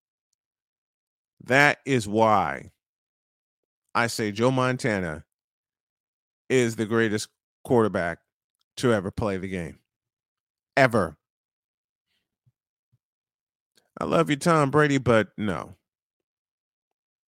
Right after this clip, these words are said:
I told you, I got spoiled by quarterbacks well before Brady. And what Brady has done and accomplished in twenty-three years is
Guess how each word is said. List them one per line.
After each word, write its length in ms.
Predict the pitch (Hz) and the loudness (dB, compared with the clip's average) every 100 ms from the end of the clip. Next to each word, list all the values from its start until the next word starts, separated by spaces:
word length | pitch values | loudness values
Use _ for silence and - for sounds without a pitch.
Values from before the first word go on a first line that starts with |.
| _ _ _ _ _ _ _ _ _ _ _ _ _ _ - | _ _ _ _ _ _ _ _ _ _ _ _ _ _ -6
I 80 | 135 | 0
told 240 | 135 120 | 2 2
you, 80 | 95 | 0
I 80 | 123 | 0
got 180 | 117 | 0
spoiled 400 | - 110 113 107 | -2 0 2 0
by 220 | 98 101 90 | 0 -2 -2
quarterbacks 680 | 110 101 90 98 90 - | -2 -2 -2 -4 -6 -8
well 280 | 90 101 104 | -6 -4 -4
before 400 | 92 92 95 95 | -4 -8 -6 -6
Brady. 400 | 92 87 85 80 - _ _ _ _ _ _ _ _ _ | -6 -8 -10 -14 -20 _ _ _ _ _ _ _ _ _
And 160 | - 139 | 0 2
what 160 | 120 | 2
Brady 340 | 110 139 143 147 | 4 2 2 2
has 260 | 135 117 | 0 0
done 240 | 107 120 117 | 0 0 0
and 100 | 113 | -2
accomplished 560 | 101 120 110 107 98 | -4 -4 -4 -6 -8
in 60 | 104 | -6
twenty-three 520 | 98 110 110 98 98 | -4 -4 -4 -4 -6
years 280 | 92 92 92 | -4 -6 -6
is 220 | 107 - | -8 -8